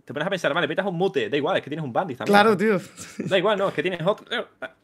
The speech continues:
Speaker 1: no sé, pero bueno, si la han vetado es por algo, la verdad. Es, sí que es cierto que el mute antiguamente en este mapa, o sea, en el antiguo Oregón, eh, estaba roto. El tema de mutear trampillas, <clears throat> etcétera.
Speaker 2: Sí, sí, sí, la verdad que
Speaker 1: Hola.
Speaker 2: sí. Eh, aquí estamos viendo el tema de la setup.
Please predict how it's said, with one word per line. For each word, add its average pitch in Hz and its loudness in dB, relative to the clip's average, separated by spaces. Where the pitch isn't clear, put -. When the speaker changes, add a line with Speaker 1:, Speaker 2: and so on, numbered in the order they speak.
Speaker 1:
no 180 -4
sé, 175 -4
pero 165 4
bueno, 190 4
si 165 -4
la 160 4
han 175 0
vetado 190 4
es - -8
por 165 2
algo, 113 0
la 113 -4
verdad. 135 2
Es, 139 -6
sí - -12
que 175 -2
es 165 -2
cierto 127 -2
que 123 -2
el 120 -4
mute 139 -2
antiguamente 139 0
en 113 -6
este 123 -8
mapa, 131 2
o 127 -12
sea, - -6
en 117 -2
el 117 2
antiguo 135 0
Oregón, 127 2
eh, 113 -4
estaba 113 -2
roto. 101 -4
El 110 -12
tema 110 -4
de 117 0
mutear 117 -2
trampillas, 113 -2
<clears throat> - -14
etcétera. 110 -6
Speaker 2:
Sí, 160 0
sí, 147 -6
sí, 151 -4
la 147 2
verdad 160 4
que 170 0
Speaker 1:
Hola. 160 0
Speaker 2:
sí. 156 0
Eh, 208 10
aquí 190 6
estamos 320 6
viendo 339 6
el 214 4
tema 220 8
de 269 10
la 262 8
setup. 254 6